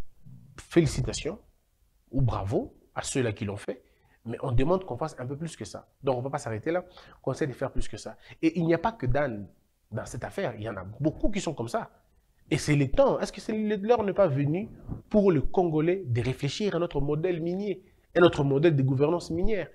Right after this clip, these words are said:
Est-ce que ce n'est pas le moment maintenant de réfléchir sur un autre paradigme minier ? Comment voulons-nous aller ? Qu'est-ce qu'il faut véritablement faire ? Et c'est là que la question, il y a code, euh, minier peut se poser.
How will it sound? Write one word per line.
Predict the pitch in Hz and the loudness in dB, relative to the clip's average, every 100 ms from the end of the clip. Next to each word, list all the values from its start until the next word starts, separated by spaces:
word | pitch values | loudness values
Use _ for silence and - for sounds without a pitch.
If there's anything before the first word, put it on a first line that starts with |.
| - _ _ | -20 _ _
Est-ce | - 285 | -4 -2
que | - | -4
ce | - | 2
n'est | 165 | 4
pas | - 254 | 6 6
le | 165 | 6
moment | 143 143 156 | 6 6 6
maintenant | 143 117 143 151 - - - | 4 2 0 -2 -2 -8 2
de | |
réfléchir | 139 143 - - 190 | 4 6 2 2 0
sur | - 147 | 2 2
un | 160 | 2
autre | 175 | 0
paradigme | 147 - 170 165 170 185 139 127 | -2 0 0 0 2 2 2 0
minier ? | 113 107 107 _ - - - | 0 -2 -4 _ -20 -20 4
Comment | - 196 247 185 | 10 10 10 6
voulons-nous | 131 143 151 139 | 6 4 4 4
aller ? | 120 113 117 | 2 -2 -2
Qu'est-ce | 165 | -4
qu'il | - 170 | -2 -4
faut | - 151 | 0 2
véritablement | 135 120 127 123 123 120 | 2 2 0 0 -2 -2
faire ? | 120 107 - _ _ _ _ _ _ - - - - - - - | -4 -6 -8 _ _ _ _ _ _ 0 0 -6 -18 -20 -20 -4
Et | 160 | 2
c'est | - | 8
là | 220 359 | 8 8
que | 196 | 6
la | 143 | 6
question, | 127 - - 202 | 4 0 0 4
il | |
y | |
a | 143 | 4
code, | - 160 127 120 | 4 2 2 -4
euh, | 113 113 | -8 -6
minier | 117 135 151 151 - - | -4 0 0 -2 -6 4
peut | 147 143 | 4 4
se | 127 | -2
poser. | - 160 208 | -2 0 2